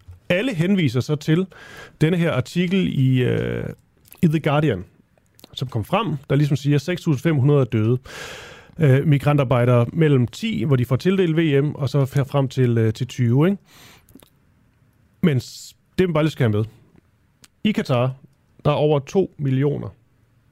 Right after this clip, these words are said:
migrantarbejdere. Hele deres arbejdsstyrke er migrantarbejdere. Og de her to millioner, det tal er jo faktisk højere.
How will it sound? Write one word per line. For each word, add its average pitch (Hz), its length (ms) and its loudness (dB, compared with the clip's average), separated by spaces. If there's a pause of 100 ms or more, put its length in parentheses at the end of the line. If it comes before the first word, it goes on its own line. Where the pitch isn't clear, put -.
(200)
migrantarbejdere. 117 640 -4 (240)
Hele 208 360 0
deres 127 200 -2
arbejdsstyrke 131 520 -4
er 123 60 -2
migrantarbejdere. 120 640 -4 (960)
Og - 220 -2
de 196 60 2
her 226 140 2
to 220 180 -2
millioner, 151 320 4
det 156 120 0
tal 175 160 0
er 196 40 2
jo 160 40 -2
faktisk 143 240 -2
højere. 143 300 -2